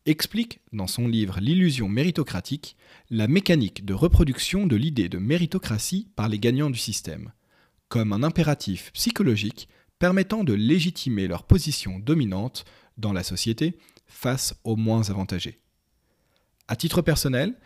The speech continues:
j'ai longtemps été persuadé que mon entrée à H E C était le fruit de mon seul travail, que je méritais ma place dans cette institution et plus tard dans le monde professionnel par les efforts déployés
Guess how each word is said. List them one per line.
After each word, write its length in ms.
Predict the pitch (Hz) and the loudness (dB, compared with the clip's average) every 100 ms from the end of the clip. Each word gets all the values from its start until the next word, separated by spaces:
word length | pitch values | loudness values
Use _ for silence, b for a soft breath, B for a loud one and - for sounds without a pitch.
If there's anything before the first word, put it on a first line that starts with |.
| b b b - | b b b -2
j'ai 180 | 117 143 | 4 6
longtemps 260 | 175 220 | 4 2
été 160 | 214 135 | 0 2
persuadé 400 | 165 156 123 151 | 2 2 2 2
que 100 | 135 | 0
mon 120 | 110 | 0
entrée 320 | 107 - 135 | 0 0 2
à 80 | 98 | 2
H 140 | - | 0
E 20 | 113 | 0
C 260 | 180 196 B B B | 0 0 B B B
était 180 | 135 151 | 2 6
le 80 | 143 | 8
fruit 220 | - 202 | 8 6
de 60 | 156 | 4
mon 140 | 123 | 2
seul 240 | - 147 | 2 0
travail, 460 | 143 139 101 87 107 _ _ _ | 0 -2 -2 -2 -8 _ _ _
que 140 | - 110 | -4 0
je 80 | |
méritais 320 | 113 113 113 135 | 2 2 4 4
ma 120 | 110 | 2
place 280 | 143 147 127 | 4 4 4
dans 100 | 90 | 0
cette 180 | 117 | 0
institution 560 | 107 - 113 107 - 180 - b b - | -2 -4 -4 -4 -2 -4 -6 b b -2
et 80 | 123 | 2
plus 180 | - | 2
tard 260 | 120 147 147 | 2 2 2
dans 80 | 101 | 2
le 60 | |
monde 140 | 101 104 | 0 -2
professionnel 640 | - 104 - 113 139 160 b b b _ | -2 -4 -2 -2 -2 -4 b b b _
par 160 | - 120 | 0 4
les 180 | 127 143 | 4 4
efforts 280 | - 202 | 2 2
déployés 640 | 156 175 - 123 117 165 | 6 8 8 8 4 2